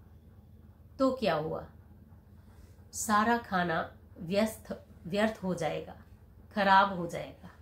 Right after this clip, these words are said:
"क्यों बहन, तुम्हारे खाने की खुशबू इतनी अच्छी है, तुम्हारे सारे व्यंजन सूंघ कर, देख कर ही लगता है बहुत स्वादिष्ट है,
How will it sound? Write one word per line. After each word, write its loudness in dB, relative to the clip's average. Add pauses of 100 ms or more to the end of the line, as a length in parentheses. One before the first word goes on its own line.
(840)
"क्यों 4
बहन, -2 (800)
तुम्हारे -2
खाने -2
की -8
खुशबू -8
इतनी -4
अच्छी -4
है, -8 (500)
तुम्हारे -4
सारे 0
व्यंजन -2 (760)
सूंघ -2
कर, 2
देख 0
कर 0
ही 0
लगता -2
है 0
बहुत -2
स्वादिष्ट 0
है, -10